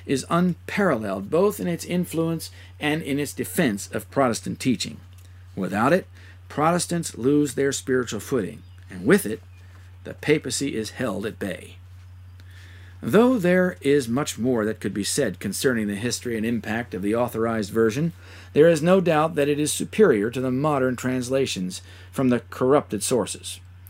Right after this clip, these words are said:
As you think about the grand heritage of the King James Version of the Bible, remember that in order to have a pure message, in order to have a pure faith,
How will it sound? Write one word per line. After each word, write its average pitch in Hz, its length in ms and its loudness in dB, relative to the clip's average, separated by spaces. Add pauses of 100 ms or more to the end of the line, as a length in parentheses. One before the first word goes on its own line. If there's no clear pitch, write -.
(400)
As 104 220 0
you 131 120 2
think 151 260 -2
about 131 300 0
the 113 80 -4
grand 131 440 2
heritage 120 500 0
of 107 80 -6
the 117 60 -4
King 131 280 0
James 120 300 0
Version 127 360 6
of 117 100 -4
the 127 80 0
Bible, 110 460 -4 (380)
remember 185 460 6
that 170 160 6
in 170 100 2
order 170 300 0
to 156 100 -4
have 147 220 -4
a 143 60 -4
pure 147 340 -2
message, - 600 -6 (220)
in 156 160 0
order 202 200 6
to 190 100 0
have 185 120 2
a 185 60 2
pure 180 380 0
faith, - 560 -4